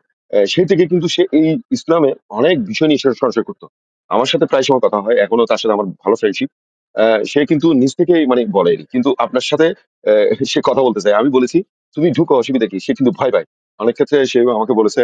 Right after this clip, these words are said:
এ, গত কয়েকদিন আগে কথা হয়েছে। সে বলছে, "ভাইরে, আমার তো ভয় লাগে, কারণ আমরা তো এক, এক জায়গায়, আমরা এক ইসলাম পরিবারের, আ, স-, সদস্য, আমরা প্রায় এগারো ভাই বোন। এই,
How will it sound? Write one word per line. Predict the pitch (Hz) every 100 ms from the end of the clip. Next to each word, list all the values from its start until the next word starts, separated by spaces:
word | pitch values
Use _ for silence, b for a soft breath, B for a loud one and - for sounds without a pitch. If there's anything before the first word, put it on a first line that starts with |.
| b b -
এ, | 113
গত | 95 127
কয়েকদিন | 131 131 120
আগে | 120 135
কথা | 113 104
হয়েছে। | 95 92
সে | -
বলছে, | 107 101 107 - _ -
"ভাইরে, | 110 120
আমার | 110 117
তো | 120
ভয় | 110
লাগে, | 113 110 117
কারণ | 95 101 107 -
আমরা | 104 123
তো | 135
এক, | 113 104
এক | 95
জায়গায়, | 104 104 98
আমরা | 95 117 - - _
এক | 98 101 -
ইসলাম | - 127 127
পরিবারের, | 117 110 113 - _ _
আ, | 95 98 82
স-, | - - -
সদস্য, | - 110 107 139 104 _ _
আমরা | 92 107
প্রায় | 113 120 110
এগারো | 107 98
ভাই | 113
বোন। | 90 - _ _ _
এই, | 117 131